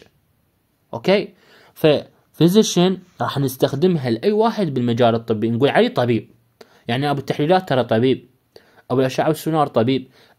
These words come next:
أي واحد بالمجال الصحي يحافظ بصحة الإنسان أو يعيدها، فهذا يسمونه physician، طبيب وليس دكتور.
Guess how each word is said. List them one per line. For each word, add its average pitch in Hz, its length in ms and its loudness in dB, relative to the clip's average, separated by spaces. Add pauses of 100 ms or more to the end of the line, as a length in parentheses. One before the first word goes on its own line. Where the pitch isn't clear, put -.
أي 233 120 8
واحد 131 440 2
بالمجال 131 480 2
الصحي 147 460 -2
يحافظ 135 460 2
بصحة 123 440 -4
الإنسان 147 480 -4 (320)
أو 196 180 6
يعيدها، 202 600 2 (220)
فهذا 123 320 2
يسمونه 131 580 -2
physician، 113 580 0 (480)
طبيب 120 440 -2 (180)
وليس 127 320 -2
دكتور. - 440 -6